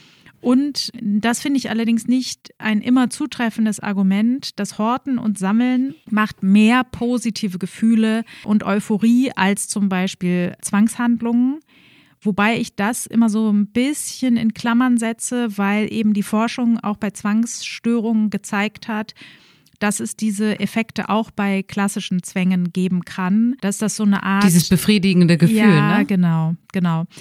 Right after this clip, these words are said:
Speaker 1: Allerdings
Speaker 2: Ja.
Speaker 1: ist es hier beim pathologischen Horten eher so ein bisschen euphorischer. Also bei diesen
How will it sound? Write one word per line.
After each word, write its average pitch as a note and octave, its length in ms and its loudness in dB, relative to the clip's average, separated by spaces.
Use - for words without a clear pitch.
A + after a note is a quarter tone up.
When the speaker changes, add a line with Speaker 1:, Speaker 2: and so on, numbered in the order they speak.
Speaker 1:
Allerdings G#3+ 460 4
Speaker 2:
Ja. G#3+ 60 -4
Speaker 1:
ist A3+ 80 0
es A#3 120 -4
hier C4 280 -2
beim A3+ 360 2
pathologischen A3+ 600 0
Horten A#3 340 0
eher B3 720 0
so A3+ 120 -2
ein A3 100 4
bisschen A#3 400 0
euphorischer. G#3+ 1080 0
Also F#3+ 240 -2
bei G3+ 220 2
diesen G#3 480 4